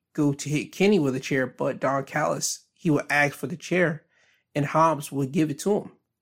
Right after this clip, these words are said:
Don would then hit Kenny right in the head with the chair, and this would lay Kenny out. So in, so now it seems that Powerhouse Hobbs has now aligned himself with the Don Callis family.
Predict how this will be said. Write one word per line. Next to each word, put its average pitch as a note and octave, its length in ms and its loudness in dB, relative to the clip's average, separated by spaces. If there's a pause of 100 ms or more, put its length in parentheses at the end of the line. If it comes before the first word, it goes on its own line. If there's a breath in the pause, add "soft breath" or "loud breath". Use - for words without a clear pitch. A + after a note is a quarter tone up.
(560)
Don D3+ 380 4
would C#3+ 120 -2
then C#3+ 140 0
hit C#3 280 -2
Kenny C#3+ 260 -2
right C3 220 -2
in C3+ 80 -4
the C3 60 -6
head C#3+ 220 0
with C3+ 120 -4
the C3 60 -12
chair, D3+ 500 -2
and C#3 100 -10
this C#3 200 -8
would C#3 160 -4
lay C3+ 260 -4
Kenny C3 400 -6
out. D#3+ 420 -4 (420)
So C3+ 200 0
in, C3 220 -2 (340)
so - 160 -2
now D#3+ 280 2
it C3+ 120 -2
seems E3 440 2
that C3+ 420 -4 (160)
Powerhouse C#3+ 500 0
Hobbs C3 300 -2
has C#3 100 -8
now B2+ 220 -2
aligned C#3 520 -2
himself C#3+ 380 -4
with C#3 160 -2
the D#3+ 60 -20
Don B2+ 260 -6
Callis - 320 -4
family. - 420 -4